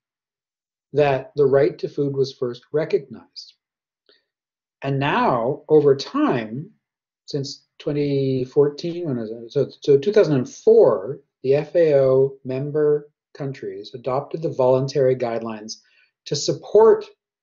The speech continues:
the right to food. So just because the right is, is named, it doesn't mean that there are policies in place that necessarily support that right being available to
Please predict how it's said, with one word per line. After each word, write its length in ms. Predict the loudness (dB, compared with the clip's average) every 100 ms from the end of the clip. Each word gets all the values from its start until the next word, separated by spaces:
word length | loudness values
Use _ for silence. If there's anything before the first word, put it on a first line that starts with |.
| _
the 80 | 0
right 360 | 2 2 -2 -10
to 80 | -20
food. 380 | -16 -14 -14 -16 _ _ _ _ _ _ _ _ _ _ -20 -20 _
So 120 | -6
just 180 | -2 0
because 260 | 0 -2 0
the 100 | 0
right 360 | 2 4 2 -2 _
is, 300 | -6 -4 -6 _ -12
is 260 | -12 -12
named, 760 | -8 -4 -2 -2 -4 -8 -20 -20 _ _ _ _ _ -10
it 140 | -2
doesn't 300 | 0 0 -4
mean 180 | -6 -4
that 120 | -2
there 120 | 0
are 60 | 0
policies 720 | 0 -4 0 0 0 -4 -4
in 160 | -6 -8
place 640 | -8 -6 -6 -6 -10 -12 _ _ _
that 120 | -6 -4
necessarily 640 | -4 -2 0 2 2 -2
support 920 | -4 -4 -4 -4 0 4 4 4 0 _ _ _ _ _ -4
that 240 | -2 -2 -6
right 360 | 0 4 4 0 _ _ _
being 580 | -2 -2 -2 -6 -8 -10 -16 -16
available 640 | -10 -2 2 4 4 2
to 100 | -2